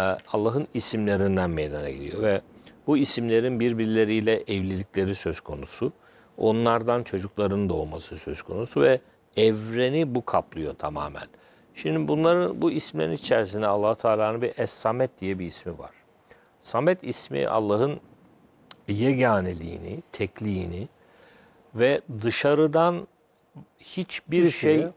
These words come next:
Speaker 1: almamasını, yani, e, buna kı-
Speaker 2: Müstahni belki.
Speaker 1: müstahni oluşu, kaim bizatihi deniliyor eski tabirle biliyorsunuz. Yani varlıkta her şey var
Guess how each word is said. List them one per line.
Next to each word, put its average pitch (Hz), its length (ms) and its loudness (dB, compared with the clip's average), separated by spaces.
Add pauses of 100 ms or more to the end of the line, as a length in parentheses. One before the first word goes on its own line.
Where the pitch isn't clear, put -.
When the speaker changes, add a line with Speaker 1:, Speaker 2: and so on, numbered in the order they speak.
Speaker 1:
almamasını, 85 1000 2
yani, 101 440 0 (580)
e, 101 280 -2
buna 120 140 -2
kı- 123 40 2
Speaker 2:
Müstahni 120 720 2
belki. 92 320 -16
Speaker 1:
müstahni 101 600 -2
oluşu, 80 500 -6 (560)
kaim 147 520 0
bizatihi 110 840 -2
deniliyor 82 600 -8
eski - 280 -10
tabirle 78 540 -6
biliyorsunuz. 78 640 -14
Yani 95 400 0
varlıkta 117 500 2
her 143 260 0
şey 101 340 -8 (540)
var 113 360 6